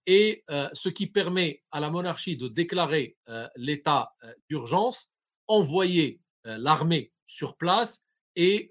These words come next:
confisquer le pouvoir administratif et, euh, civil, euh, de manière, euh, plus, euh, ou moins soft et expulser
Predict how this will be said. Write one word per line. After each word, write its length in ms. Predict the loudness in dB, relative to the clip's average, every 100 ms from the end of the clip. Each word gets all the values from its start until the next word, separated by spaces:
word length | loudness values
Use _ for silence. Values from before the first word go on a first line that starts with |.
| _
confisquer 520 | -6 -4 -2 -6 -2 -2
le 160 | -2
pouvoir 640 | -4 -10 0 2 2 -2 -4
administratif 1000 | -4 -2 -4 -6 -6 -8 -6 -6 -6 -10 _ _
et, 360 | -2 0 0 -4
euh, 120 | -10 -10
civil, 600 | -10 -6 -4 -2 -2 -6 _ _ _ -8
euh, 320 | -4 -4 -6
de 180 | -4 -2
manière, 560 | 0 0 0 -2 -4 -10 _
euh, 120 | -8 -8 _
plus, 420 | -4 2 2 0 -4
euh, 160 | -4 -4 -6 -4
ou 80 | -4
moins 340 | 0 -2 -2
soft 420 | -2 0 0 -2
et 180 | -8 -6
expulser 800 | -6 -8 -6 4 4 6 2